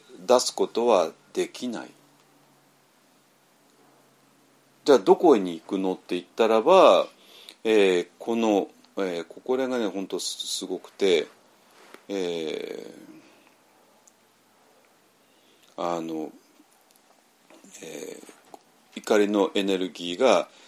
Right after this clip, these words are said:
さらに増加し、増加していく。ね。えー、そしてそれはも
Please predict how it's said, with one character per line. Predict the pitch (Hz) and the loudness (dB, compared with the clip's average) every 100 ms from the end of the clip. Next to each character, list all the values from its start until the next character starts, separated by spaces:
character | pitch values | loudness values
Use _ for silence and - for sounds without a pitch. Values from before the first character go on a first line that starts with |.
| _ | _
さ | - 131 123 | -6 0 4
ら | 107 | 4
に | 87 78 | 0 -8
増 | 73 - 101 95 | -8 2 2 2
加 | 80 73 | -2 -6
し、 | - - | -8 -10
増 | - 101 85 | -4 -2 -2
加 | - 73 | -8 -10
し | - | -10
て | - 71 | -10 -14
い | 62 - - | -14 -18 -18
く。 | - 78 69 _ _ _ _ _ _ _ _ _ _ _ _ _ | -10 -10 -10 _ _ _ _ _ _ _ _ _ _ _ _ _
ね。 | 87 87 - _ _ _ _ _ _ _ _ _ _ _ - | -12 -12 -14 _ _ _ _ _ _ _ _ _ _ _ -6
え | 104 92 | -4 -2
ー、 | |
そ | 113 | -4
し | - | -4
て | 131 | -4
そ | - 117 | -2 4
れ | 113 | 6
は | 110 | 6
も | 113 98 76 | 4 2 2